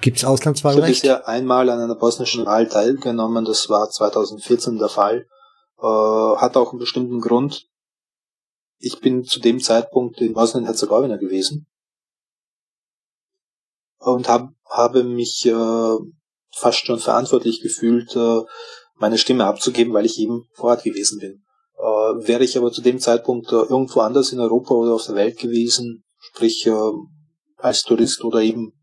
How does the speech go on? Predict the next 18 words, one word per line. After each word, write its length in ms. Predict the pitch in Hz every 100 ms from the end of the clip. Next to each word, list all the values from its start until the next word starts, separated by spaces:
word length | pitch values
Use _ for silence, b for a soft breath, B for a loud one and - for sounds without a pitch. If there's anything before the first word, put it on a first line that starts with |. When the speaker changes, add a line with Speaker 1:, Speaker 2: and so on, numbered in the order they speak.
| _
Speaker 2:
in 100 | 120
Österreich, 460 | 107 - 123 117 110
weil 140 | 107
ich 300 | 110 - - b b b b b _
auch 340 | - 104 104 -
hier 540 | 120 113 110 110 107 - _ _ _ _ _ -
wohne, 480 | 107 120 143 156 151 _ _ _ _ _ _ _
hätte 240 | - 120 131
ich 120 | 120
den 200 | 127 117
Weg 320 | 110 120 - -
zur 480 | - 120 117 117 110
bosnischen 500 | 113 110 120 113 104
Botschaft 480 | 113 - 135 120
nach 220 | 117 - 120
Wien 400 | 127 131 127 _
nicht 360 | 117 131 147 -
gemacht, 420 | 131 120 127